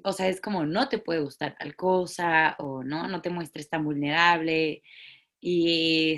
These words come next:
sí, no sé, a mí es algo de lo que siempre me ha gustado, así, siempre me ha gustado de Godoy, desde que lo conocí, que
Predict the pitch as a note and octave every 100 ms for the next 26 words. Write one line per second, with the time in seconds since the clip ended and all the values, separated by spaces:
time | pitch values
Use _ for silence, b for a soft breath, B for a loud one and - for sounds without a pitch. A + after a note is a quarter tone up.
0 | - F3+ F#3 G3 G#3+ G#3 G3+ G3 G3 F#3+
1 | F#3+ G3 G3 G3+ F3 D3+ D3 D3+ D3 C#3+
2 | _ _ - G3 F#3 F#3+ F#3+ F#3 F3+ -
3 | E3 D3+ D3 - D3+ D3+ F3+ F#3 F#3+ F#3
4 | F3+ F3 E3+ E3 D#3 D3 D#3+ - B B
5 | B B - E3+ F3+ F3 D#3+ D#3 E3 E3
6 | D#3 - F#3 G#3+ F#3 E3 D#3+ -